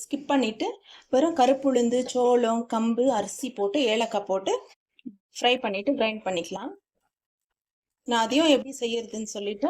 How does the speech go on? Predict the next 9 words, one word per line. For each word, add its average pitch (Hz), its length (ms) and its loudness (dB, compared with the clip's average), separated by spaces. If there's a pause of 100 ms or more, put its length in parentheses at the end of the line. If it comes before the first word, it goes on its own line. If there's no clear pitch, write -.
அப்லோட் 247 340 0
பண்ணியிருக்கேன் 208 420 -6
ஃப்ரெண்ட்ஸ், 311 320 -4
அதையும் 226 260 -2
வாட்ச் 202 300 -2
பண்ணுங்க. 196 280 -6 (1080)
இப்போ 285 300 0
இந்த 285 220 6
டைம் 285 140 6